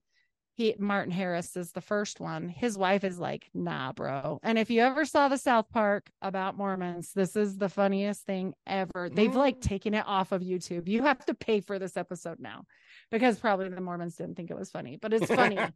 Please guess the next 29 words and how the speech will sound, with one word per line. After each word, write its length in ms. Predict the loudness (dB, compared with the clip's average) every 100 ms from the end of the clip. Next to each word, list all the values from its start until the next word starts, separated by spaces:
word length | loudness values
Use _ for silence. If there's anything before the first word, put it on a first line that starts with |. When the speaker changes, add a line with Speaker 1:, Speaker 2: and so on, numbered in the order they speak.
| -10
Speaker 1:
<laughs> 440 | 0 4 4 2 -16 _ _ _ _ 2
And 120 | 4
it's 140 | 4 2
accurate. 560 | 4 4 4 2 2 2
What's 220 | -2 -2
even 260 | -4 -4
funnier 560 | -4 -2 0 0 -2 0
is 340 | 0 -2 -4 -6
it 120 | -4
actually 460 | 0 0 0 -6 -4
happened. 360 | -2 -2 -2 -2
And 100 | -2
his 240 | -4 -4
wife 360 | 0 2 2 -2
said, 320 | -2 -2 -4 _ _ _
"Okay, 280 | -2 2 2
you're 240 | 2 2 0
spending 340 | -2 -4 0
all 140 | 0
our 140 | 2 0
money 400 | -2 -4 -6 -8
and 120 | -6
you're 100 | -8
spending 300 | -4 -4 0
all 180 | 0 -2
your 180 | -6 -10
time 500 | -6 -2 0 0 -2
with 160 | -4
him. 340 | -4 -6 -6